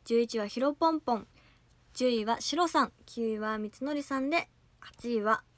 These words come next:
お、久々ですね。りくくん、して、えー、七位がすきつたいともも、えー、六位がげんきくん、して五位がりゅうちぇるちぇるビーム、四位がやなぎ。<laughs> やなぎ。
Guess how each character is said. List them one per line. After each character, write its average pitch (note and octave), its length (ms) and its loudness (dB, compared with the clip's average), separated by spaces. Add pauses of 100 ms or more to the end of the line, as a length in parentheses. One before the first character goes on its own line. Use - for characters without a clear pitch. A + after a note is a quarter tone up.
(680)
お、 F4 260 0
久 A3 200 -8
々 C4 220 -2
で B3+ 100 -4
す A3+ 100 -8
ね。 G3 220 -6 (380)
り D#4+ 120 2
く E4 140 2
く A#3 120 -2
ん、 G#3+ 100 -8 (220)
し - 100 -16
て、 - 300 -6
え G3+ 200 -6
ー、 - 20 -8
七 G#3 340 -2
位 A3 80 0
が G#3 240 2
す - 120 -8
き D#4+ 120 -2
つ - 120 -10
た D#4 120 2
い B3+ 60 0
と A#3 100 -4
も G#3+ 160 -2
も、 F#3+ 160 -8 (540)
え F#3+ 140 -12
ー、 - 20 -10
六 G#3 240 -4
位 A3+ 60 -2
が F#3+ 100 -6
げ A#3+ 160 2
ん C4 80 4
き - 120 -10
く - 120 -12
ん、 F#3 100 -14 (580)
し - 80 -20
て A3 160 -4
五 A#3+ 160 0
位 A3 100 0
が F#3 100 -6
り A3+ 120 -2
ゅ C#4+ 40 4
う D4+ 40 2
ち D4 120 0
ぇ - 20 2
る C#4+ 100 -2
ち C#4+ 120 -4
ぇ C4+ 40 0
る C4+ 80 -2
ビ B3 180 -4
ー A3+ 40 -4
ム、 - 100 -10 (480)
四 A#3 200 0
位 G#3 40 -4
が A3+ 140 -4
や G3 100 -8
な A#3 140 0
ぎ。 B3 200 -4 (720)
<laughs> A#3+ 520 -4
や F#3+ 160 -10
な A#3+ 140 0
ぎ。 B3+ 140 -10